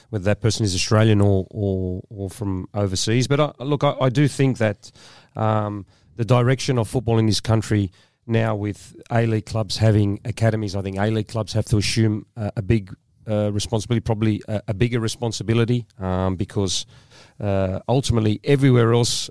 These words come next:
around the world, it's not the federation that's responsible, uh, to develop players. It's, uh, the clubs through their academies, and then when these young players go into the junior national teams, the job of, of the, of the national teams is to showcase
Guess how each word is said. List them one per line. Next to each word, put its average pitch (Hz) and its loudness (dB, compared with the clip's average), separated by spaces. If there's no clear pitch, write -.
around 120 0
the 110 -4
world, 135 -6
it's - -2
not 117 2
the 107 -2
federation 113 2
that's 104 -6
responsible, 98 -2
uh, 98 0
to 117 -4
develop 107 2
players. 131 0
It's, - -2
uh, 95 -4
the 92 -2
clubs 131 0
through 113 -4
their 110 2
academies, 127 0
and 107 -4
then 107 -4
when 110 -4
these 107 0
young 110 0
players 110 -2
go 117 2
into 110 -2
the 101 0
junior 127 2
national 117 -2
teams, 117 -2
the 120 -4
job 113 2
of, 107 -6
of 101 -6
the, 107 -2
of 101 -2
the 107 0
national 123 -2
teams 117 -2
is 113 -2
to 113 -2
showcase 120 -2